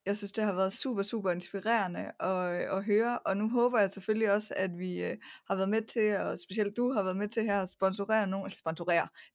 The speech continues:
det var ikke det ord, jeg ville bruge, inspirere var ordet, <laughs> nogen til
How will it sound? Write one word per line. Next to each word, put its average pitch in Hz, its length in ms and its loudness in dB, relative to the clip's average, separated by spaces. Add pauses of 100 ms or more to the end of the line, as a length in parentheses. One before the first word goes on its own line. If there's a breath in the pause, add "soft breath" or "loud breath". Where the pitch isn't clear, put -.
det 226 120 10
var 175 80 8
ikke 170 120 2
det 190 100 8
ord, 190 120 10
jeg 180 140 6
ville 185 140 2
bruge, 208 240 4 (240 soft breath)
inspirere 180 720 6
var 180 100 6
ordet, 262 460 6 (440)
<laughs> 370 520 0
nogen 294 280 2
til 220 240 2